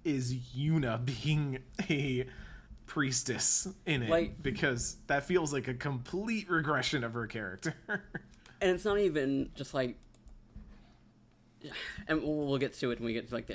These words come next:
Speaker 2: th-, recapping shit. Like, it's not even just a matter of, like, she is, like, a person who is kind of, like, consulting on how the,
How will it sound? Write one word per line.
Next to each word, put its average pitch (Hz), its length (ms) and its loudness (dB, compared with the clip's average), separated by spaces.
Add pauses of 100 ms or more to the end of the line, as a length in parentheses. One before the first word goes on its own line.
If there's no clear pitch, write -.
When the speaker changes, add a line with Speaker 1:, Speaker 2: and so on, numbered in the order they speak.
(160)
Speaker 2:
th-, - 200 -12
recapping 120 320 -10
shit. - 100 -10
Like, 117 140 -6 (400)
it's 139 100 2
not 165 140 6
even 156 220 4
just 139 180 -2
a - 20 0
matter 123 220 2
of, 120 60 0
like, 117 160 -2
she 139 240 -2
is, 120 280 -2 (180)
like, 123 360 -6 (540)
a 131 60 0
person 135 320 -4
who 123 180 -4
is 117 280 -4 (540)
kind 143 200 0
of, 139 60 0
like, 131 140 -2
consulting 135 920 -2
on 127 160 -2
how 127 300 -2
the, 127 140 -6